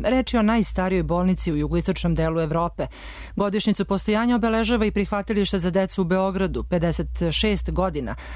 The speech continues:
Zbrinjava najosetljivije kategorije mladih iz cele zemlje, a tokom svog postojanja prihvatilište je zbrinulo preko sedamdeset hiljada dece.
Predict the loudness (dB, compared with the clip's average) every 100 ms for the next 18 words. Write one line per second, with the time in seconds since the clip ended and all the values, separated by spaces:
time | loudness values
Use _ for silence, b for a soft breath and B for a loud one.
0 | B 0 2 4 4 2 2 2 2 0
1 | 2 2 0 0 0 2 2 2 2 0
2 | -2 -6 -8 -2 0 2 2 2 4 4
3 | 2 2 0 0 -2 -2 -2 -2 -2 -2
4 | -2 -2 -4 -2 0 4 4 4 0 -2
5 | 0 2 0 0 -4 -4 0 2 4 2
6 | -2 0 0 0 -2 -2 -2 -2 0 0
7 | -2 -12 -10 -8 -4 -4 -2 -4 -4 -4
8 | -4 -6